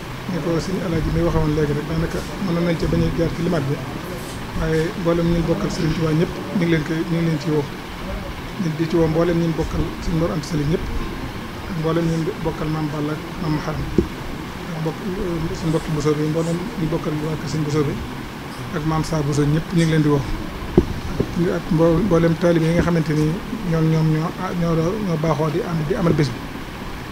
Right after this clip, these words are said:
Conférence bi ñu ngi koy defee fii ci kër gi ci bu gën a takk sant dix-sept heures. Sëriñ Mamour xam sa diine lan mooy def waxtaan wi ak sëñ Mamour Amdi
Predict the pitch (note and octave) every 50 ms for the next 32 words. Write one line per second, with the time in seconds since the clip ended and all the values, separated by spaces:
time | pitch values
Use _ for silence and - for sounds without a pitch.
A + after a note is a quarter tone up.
0 | - - - - - - F#3 E3+ - E3+ E3 E3 D#3 C3+ D#3 E3+ - - - -
1 | - - - - - - - - - - - - - - - F#3 E3+ E3+ E3 F3
2 | E3 E3 E3 D#3+ D#3 D3 - E3 E3 - F#3+ - F3+ D#3+ C#3 B2+ D3+ F3+ - -
3 | - - - - - - - - - - - - - - - E3+ F#3 - - -
4 | - - E3+ D#3+ D3+ F3+ E3+ E3+ E3 - F3+ E3 - - - E3 D3+ C#3+ D3 D#3
5 | D3+ C#3+ D3+ - - G3 F#3+ - D#3+ C#3 - - - - - - - - - -
6 | - - - - - - - - - - D#3+ D#3 E3 E3 E3 D#3+ D#3+ D#3 D3+ -
7 | E3+ D#3+ D3+ - D3+ C#3+ D3 D3 D3+ D3 D3 D#3 E3 E3+ - - - - E3+ -
8 | - E3+ D#3+ D#3+ D3 - C#3+ - - - F#3+ D#3 D3+ C#3+ C#3+ - - - - -
9 | - - - - - - - - - - - - - - - - - D#3 D#3+ D#3
10 | D#3 D#3 D#3 D#3 D#3 D#3 D#3 - - D#3 D3 C#3+